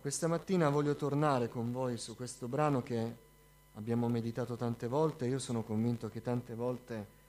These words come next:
leggiamo nelle nostre case e consideriamo privatamente, perché credo che sia adatto per,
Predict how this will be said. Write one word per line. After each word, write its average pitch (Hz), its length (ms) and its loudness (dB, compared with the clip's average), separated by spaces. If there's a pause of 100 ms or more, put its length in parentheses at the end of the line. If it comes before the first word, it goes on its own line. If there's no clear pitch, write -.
(260)
leggiamo 117 460 -2
nelle 110 220 0
nostre 110 400 -4
case 117 520 -2 (480)
e 104 120 -14
consideriamo 110 1040 -4 (360)
privatamente, 110 1080 -8 (600)
perché 123 260 -12
credo 123 320 -2
che 120 80 -6
sia 110 540 -4 (1040)
adatto 117 600 -4
per, 107 440 -8